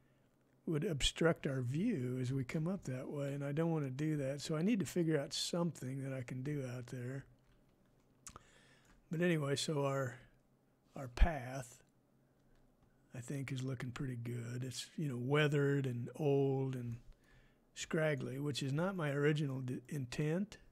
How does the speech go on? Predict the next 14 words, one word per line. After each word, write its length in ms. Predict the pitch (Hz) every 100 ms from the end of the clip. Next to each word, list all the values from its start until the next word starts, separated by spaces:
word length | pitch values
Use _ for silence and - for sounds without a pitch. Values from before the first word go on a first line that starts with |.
| _ _ _ - - _ -
you 80 | 143
know, 200 | 139 139
and 120 | 135
then 220 | 135 135
we, 260 | 135 131 143 349 139
I 60 | 120 - -
chopped 380 | - 135 131
holes 480 | - 135 135 135 127
in 120 | 147
our 120 | 127 123
hedge 680 | 156 139 131 131 127 - - _ _ _ _ _ -
so 180 | -
it 100 | 139
looks 720 | 180 147 123 - - - -